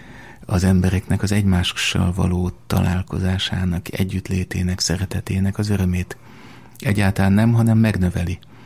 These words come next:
A Jelenések könyve mindig is így írja le az örök életet, mint egy gyönyörű várost, egy nagy közösséget, hatalmas ünneplő sereget. Tehát Isten körül rengeteg ember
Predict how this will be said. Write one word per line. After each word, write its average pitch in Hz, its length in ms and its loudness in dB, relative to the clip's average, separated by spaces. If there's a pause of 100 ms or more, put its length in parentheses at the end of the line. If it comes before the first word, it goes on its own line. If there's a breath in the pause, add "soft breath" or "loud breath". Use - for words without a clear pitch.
(960 loud breath)
A 104 60 -2
Jelenések 113 600 4
könyve 113 380 4
mindig 117 360 4
is 95 160 0
így 92 200 0
írja 95 480 0
le 95 400 0
az 98 160 -2
örök 95 280 -4
életet, 101 500 0
mint 101 220 2
egy 98 140 0
gyönyörű 101 520 2
várost, 92 640 -2 (680 loud breath)
egy 95 160 -2
nagy 107 280 2
közösséget, 101 720 -2
hatalmas 98 600 0
ünneplő 98 540 0
sereget. 92 640 -4 (560 loud breath)
Tehát - 180 -4
Isten 101 420 0
körül 113 400 0
rengeteg 98 520 2
ember 90 500 0